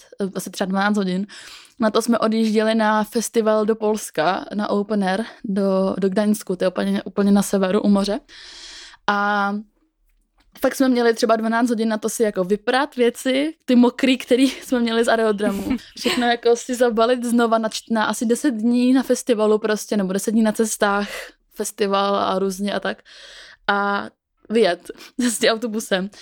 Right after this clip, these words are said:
A vyjížděli jsme z Florence a jeli jsme jako čtrnáct hodin, myslím, to jede, ten autobus, čtrnáct hodin do Gdaňsku na festival Open Air, Open Air, kam jsme právě jeli na ty Arctic Monkeys. A to bylo hodně jako ho-, extrémně na punk,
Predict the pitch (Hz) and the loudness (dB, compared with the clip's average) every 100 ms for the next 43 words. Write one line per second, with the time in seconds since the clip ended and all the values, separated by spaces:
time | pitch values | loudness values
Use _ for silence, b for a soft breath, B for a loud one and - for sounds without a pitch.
0 | B B 214 226 214 226 233 214 - 214 | B B -2 0 0 0 0 -4 -2 0
1 | 208 208 220 208 202 202 220 202 208 214 | 0 0 0 2 0 -2 -2 -2 -2 -6
2 | - 233 226 226 208 202 196 196 190 - | -4 -2 2 2 2 0 -2 -4 -4 -4
3 | 220 220 233 226 269 311 - 240 214 220 | -4 -2 0 0 0 -2 -2 0 0 -2
4 | 214 240 - - 208 220 202 214 208 208 | -2 -6 -8 -4 0 2 2 4 4 4
5 | 196 196 196 - 220 254 - B B B | 2 2 0 0 0 0 -4 B B B
6 | B B - 208 214 190 180 196 196 240 | B B -2 0 0 2 2 2 2 2
7 | 262 277 - 226 240 240 240 226 233 226 | 2 0 -2 -2 0 0 2 0 0 0
8 | 220 220 214 208 233 214 220 220 196 190 | 2 2 -2 -2 -2 -4 -4 -4 -2 -4
9 | 180 185 277 - - B B B B - | -6 -12 -12 -16 -20 B B B B -2
10 | 208 202 202 202 202 - _ 220 214 214 | 0 0 -2 -2 -4 -6 _ -2 0 2
11 | 220 220 226 233 214 - _ - 208 _ | 0 0 0 0 -2 -2 _ -12 -12 _
12 | 240 - - 262 247 202 208 208 208 | -4 -2 0 2 2 -2 -2 -2 -4